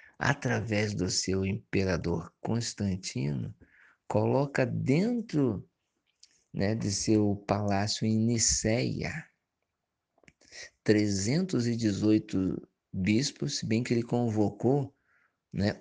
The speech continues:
mil e oitocentos, mas só compareceram trezentos e dezoito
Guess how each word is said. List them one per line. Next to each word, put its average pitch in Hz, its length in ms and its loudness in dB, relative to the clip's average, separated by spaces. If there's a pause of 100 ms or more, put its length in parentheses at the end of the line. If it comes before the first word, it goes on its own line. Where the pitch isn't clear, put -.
(160)
mil 131 420 2
e 160 40 2
oitocentos, 135 600 0
mas 113 220 0
só 120 100 0
compareceram 120 800 0
trezentos 127 680 2
e 135 120 -2
dezoito 120 600 -2